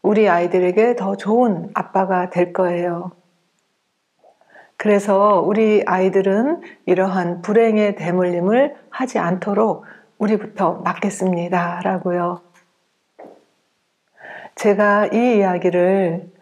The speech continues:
멕시코 청소년 삼천 명에게 들려주었을 때 이야기가 끝났는데도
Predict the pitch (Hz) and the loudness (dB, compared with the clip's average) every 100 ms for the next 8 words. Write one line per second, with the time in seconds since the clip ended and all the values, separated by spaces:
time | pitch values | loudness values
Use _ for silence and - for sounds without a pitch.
0 | - - - - - - - 190 196 220 | -20 -20 -20 -20 -20 -20 -4 -2 -2 -2
1 | 214 208 208 269 269 269 233 220 214 208 | 0 0 0 -2 0 2 4 2 2 0
2 | 196 208 - 285 302 285 254 202 190 180 | -4 -8 -4 -2 0 0 0 2 2 2
3 | 185 185 180 175 175 170 170 165 - 233 | 0 0 0 0 -2 -4 -4 -6 2 2
4 | 170 - - _ _ _ _ _ _ _ | 2 -2 -18 _ _ _ _ _ _ _
5 | _ _ _ 208 240 247 247 247 247 320 | _ _ _ 0 2 2 2 0 2 2
6 | 320 302 254 214 196 214 220 - | 2 2 2 0 0 0 0 -2